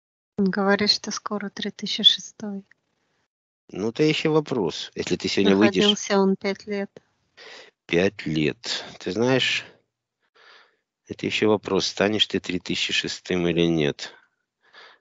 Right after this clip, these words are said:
Speaker 2: Я вот, например, сомневаюсь, потому что осознанности у тебя, честно говоря, маловато.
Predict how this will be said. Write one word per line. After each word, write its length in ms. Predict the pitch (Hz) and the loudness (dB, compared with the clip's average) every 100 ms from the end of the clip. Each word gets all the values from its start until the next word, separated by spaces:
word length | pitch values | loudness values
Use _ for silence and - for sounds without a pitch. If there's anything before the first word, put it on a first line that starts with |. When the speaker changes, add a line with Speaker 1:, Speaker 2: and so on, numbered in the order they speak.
| - | 0
Speaker 2:
Я 160 | 80 | 4
вот, 140 | 113 113 | 4 4
например, 360 | 95 98 95 | 0 2 2
сомневаюсь, 720 | - 95 92 90 73 67 57 - | 4 4 4 4 2 0 -4 -8
потому 200 | - 80 | -6 -4
что 200 | - 85 | 0 2
осознанности 680 | 85 101 92 90 85 - 82 | 2 0 0 0 -2 -6 -10
у 20 | |
тебя, 240 | - 78 | -4 -4
честно 320 | - - - | -4 -6 -6
говоря, 360 | 80 82 80 85 - - | 0 2 2 0 -2 -4
маловато. 680 | 80 82 78 73 64 - | 4 6 6 2 -4 -6